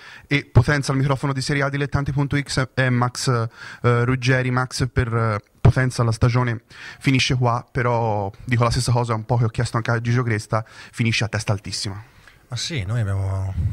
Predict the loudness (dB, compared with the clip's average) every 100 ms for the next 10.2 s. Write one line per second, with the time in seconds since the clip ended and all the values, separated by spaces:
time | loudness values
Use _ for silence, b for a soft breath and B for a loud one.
0 | -4 -4 -4 -4 -4 -2 0 2 0 0
1 | 0 -2 -4 -4 -4 -6 -4 -4 -2 -2
2 | -4 -4 -4 -4 -4 -6 -4 -4 -4 -6
3 | -8 -10 -10 -12 -10 -8 -8 -6 -10 -10
4 | -6 -6 -4 -6 -2 -2 -2 B B B
5 | B B B B B -8 -2 0 0 0
6 | -2 -2 -2 -2 -2 -2 -2 -2 -2 0
7 | -2 -2 0 2 2 2 -2 -4 -4 -6
8 | -4 -6 -4 -2 -2 0 2 2 -2 -8
9 | -8 -12 -2 0 0 -2 -2 0 0 0
10 | 0